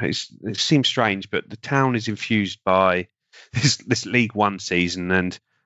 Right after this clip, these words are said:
especially with the result we got last week, that sort of takes any nerves out of play. Because had we, had we lost last week, that would have been a sort of a big worry going into sort of a tough game. But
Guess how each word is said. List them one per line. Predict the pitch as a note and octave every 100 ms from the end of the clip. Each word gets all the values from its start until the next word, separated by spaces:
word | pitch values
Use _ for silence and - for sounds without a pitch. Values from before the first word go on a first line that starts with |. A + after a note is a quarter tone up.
| _
especially | G#2+ - C#3 - A#2
with | G#2
the | G2
result | G2 G#2 F#2+
we | F#2
got | G2 -
last | G2 F#2 - -
week, | D2+
that | F#2
sort | - E2+
of | -
takes | D2 -
any | F2+
nerves | F#2 F#2+ F#2 E2
out | E2 A1+
of | -
play. | D#2+ D#2
Because | - - G2
had | G#2+
we, | -
had | A#2+
we | A#2
lost | G#2+ G#2+ -
last | G2 F#2+ -
week, | D2 D2 - - _ _ _
that | F2
would | F#2
have | -
been | F#2+ F#2
a | F2+ F2+ - _ _ _ _ _ _ _ _
sort | - - F#2+
of |
a | G2+
big | A#2 G2
worry | G2 F#2+ F2 E2+ -
going | G2 F#2
into | F2 - F2+ F2+
sort | - G2+ F2
of | F2
a | -
tough | - - -
game. | F2 E2+ D#2+ E2+ - _ _ _ _ _ -
But | G#2